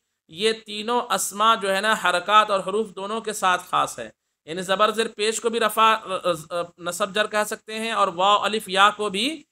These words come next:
रफ़ा नसब जर कह सकते हैं। तो इसलिए रफ़ा नसब जर, अ, "वला तुतलक़ु अल हरकातिल बिनायति असलन", और हरकात बिनाया पर इसका इतलाक़ नहीं होगा।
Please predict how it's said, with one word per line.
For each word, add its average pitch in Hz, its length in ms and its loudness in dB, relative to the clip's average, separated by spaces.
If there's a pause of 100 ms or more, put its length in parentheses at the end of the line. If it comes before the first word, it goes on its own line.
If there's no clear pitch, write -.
(180)
रफ़ा 196 300 0
नसब 202 300 -4
जर 196 180 2
कह 185 180 -4
सकते 135 340 -10
हैं। 110 200 -16 (600)
तो 175 40 -14
इसलिए 208 220 -4
रफ़ा 202 280 2
नसब 185 280 -2
जर, 143 220 0 (400)
अ, 147 140 -4 (600)
"वला 185 260 6
तुतलक़ु 214 420 -2
अल 220 140 0
हरकातिल 202 540 2
बिनायति 202 480 -2 (100)
असलन", 214 360 -4
और 196 180 2
हरकात 190 400 2 (100)
बिनाया 190 500 2 (200)
पर 214 160 -8
इसका 202 280 -4
इतलाक़ 196 400 0
नहीं 175 160 -6
होगा। 131 240 -4